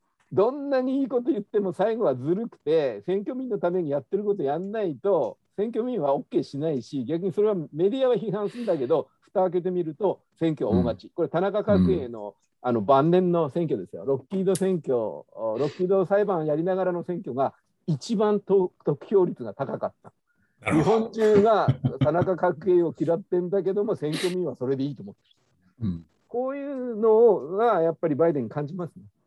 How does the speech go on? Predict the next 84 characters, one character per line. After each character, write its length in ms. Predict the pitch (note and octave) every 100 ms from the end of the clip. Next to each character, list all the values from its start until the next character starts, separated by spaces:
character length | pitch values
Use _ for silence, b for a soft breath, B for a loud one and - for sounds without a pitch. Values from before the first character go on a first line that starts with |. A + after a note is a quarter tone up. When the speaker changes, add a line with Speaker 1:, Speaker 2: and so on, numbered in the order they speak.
| -
Speaker 2:
う 80 | G#2+
ん、 220 | G2+ F#2
う 40 | A#2
ん。 20 |
Speaker 1:
こ 80 | D#3+
の 140 | G3
人、 480 | - A3+ G#3 D3+ A#2
選 240 | - F3+
挙 220 | G#3 - G3
の 120 | F3+
こ 100 | -
と 80 | E3+
考 240 | C#3+ C#3+ D#3
え 80 |
て 100 | -
や 80 | G#2+
っ 40 | G2+
て 180 | C#3+
ん 80 | G#2
な 100 | G2+
っ 60 | -
て 80 | -
こ 0 |
と 60 |
で 60 | G2
す 60 |
よ 360 | F#2+ F2+ G2 G2
ね。 140 | F3 G3
Speaker 2:
あ 260 | E2+ E2 E2 -
あ、 40 | F#2+
あ 280 | F2+ E2+ -
あ、 60 |
あ 20 | A#2+
あ。 40 |
Speaker 1:
あ 40 | A#2+
の、 240 | A#2 G#2 b b -
そ 100 | G3+
れ 120 | G#3
が 160 | A3
相 280 | G#3 G3+ G3+
当、 400 | F#3+ G3+ G3 F#3
あ 80 | F#3
る 80 | A#3
意 60 | A3
味 100 | C3+
プ 120 | D#3+
ラ 120 | D#3
グ 120 | D3+
マ 120 | D#3 D3+
テ 140 | D3
ィ 20 |
ッ 40 | - -
ク 120 | A2+
で 120 | G#2
あ 100 | G#2+
り、 300 | A2 D3 A2 - _ _ _ -
あ 200 | C#3 C3+
の、 460 | C3 B2+ A#2 G#2+
ま 380 | A3 B3 B2+ F2+ _
あ、 60 | E3
あ 40 |
の、 120 | D3+
良 100 | F#3
く 100 | -
も 120 | C#3
悪 180 | C#3 D3+
く 80 | C#3
も 120 | G#2+
っ 20 |
て 120 | - -
こ 100 | F#2+
と 100 | A2+
で、 180 | D#3
だ 140 | D3 G#3
か 100 | G#3
ら 100 | D3
私 460 | G#2 E3+ F3+ G3+
は 140 | G#3 G3+
そ 100 | G3
の 160 | F#3
バ 200 | E3 F#3+
イ 40 | A3+
デ 140 | G3+
ン 120 | E3